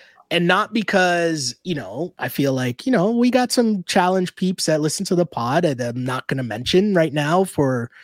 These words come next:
a lot of different reasons. But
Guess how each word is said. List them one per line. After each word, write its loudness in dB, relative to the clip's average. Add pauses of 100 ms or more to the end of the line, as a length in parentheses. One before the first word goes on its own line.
(520)
a 0
lot 2
of -6
different -2
reasons. 0 (320)
But 4